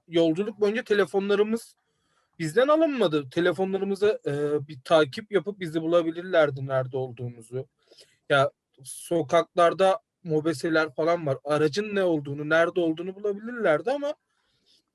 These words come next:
emniyetten veya savcılıktan bununla ilgili de herhangi bir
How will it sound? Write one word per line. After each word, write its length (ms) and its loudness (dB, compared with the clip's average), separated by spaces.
emniyetten 600 0
veya 160 4
savcılıktan 760 -2
bununla 320 -2
ilgili 300 -8
de 180 2
herhangi 400 -2
bir 280 -12